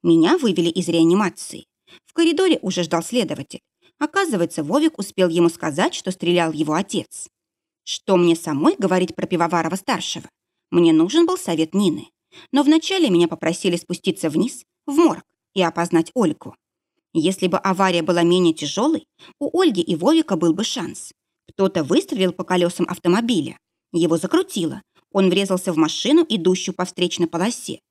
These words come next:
Хорошо, что только в одну, потом в столб. Совсем рядом от того места санитарный вертолет забирал жертв другой аварии.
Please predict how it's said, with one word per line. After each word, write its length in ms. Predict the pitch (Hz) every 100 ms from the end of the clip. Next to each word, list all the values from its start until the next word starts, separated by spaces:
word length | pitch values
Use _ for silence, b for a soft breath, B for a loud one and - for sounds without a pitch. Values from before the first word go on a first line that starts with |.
| _ b b
Хорошо, 480 | - 170 156 - 381
что 160 | -
только 300 | - 170 160
в 60 | 165
одну, 320 | 302 240 160 _ _ _
потом 300 | 175 180 165
в 40 |
столб. 340 | - - 208 - _ _ _ b b
Совсем 460 | - 311 - 381 381
рядом 340 | 190 269 262 -
от 160 | 190
того 200 | - 165
места 340 | 151 254 359 208
санитарный 560 | 190 185 175 185 180
вертолет 500 | 170 170 147 160 302
забирал 440 | 220 180 180 180 170
жертв 280 | 185 175 -
другой 280 | 320 311 240
аварии. 540 | 180 196 269 - -